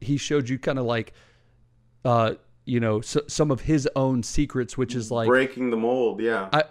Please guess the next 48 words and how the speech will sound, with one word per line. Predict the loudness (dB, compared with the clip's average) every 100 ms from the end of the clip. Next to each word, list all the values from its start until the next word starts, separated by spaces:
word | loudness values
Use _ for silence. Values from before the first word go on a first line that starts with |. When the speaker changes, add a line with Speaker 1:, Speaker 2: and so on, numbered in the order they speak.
| 0
Speaker 1:
I | 2
would | 2 4
call | 4 4
it | 2
proprietary, | 2 4 0 2 0 0 -4 -4 -6 -4
right? | 0 0 2
Speaker 2:
Oh, | 2
Speaker 1:
It's | 2
like | 2 4
my, | 4 4 2
Speaker 2:
definitely. | 0 -4 -8 -10 -6
Speaker 1:
it's | -2 0
like | 0 -2
my | -2 0 -2
thing. | 0 2 2 0 -2
I |
haven't | -2 -2 -2 -2
really | -2 -2
shared | -2 -2
it | 0
with | -2
a | -2
bunch | -4 -4
of | -4
people, | 0 0
but | 0 -2
it, | -2 -4
I | -6
have, | -2 -2 -2
I | -6
get | -4 -4
a |
lot | -2 -2 -4
of | -6
success | -8 -10 -6 -6 -6 -6
with | -4 -4
it. | -6 -12 _ _ -12
Um, | -4 0
Speaker 2:
And | 0 -2 -10 -20 -8
you, | -4 0 0
you | 0 -6
touch | -2 -4 -2
on | -6
a |
point, | -6 -4 -4
man. | -2 -2 0
The | -2 0
amateur | 0 -2 -4 -4 -2 -2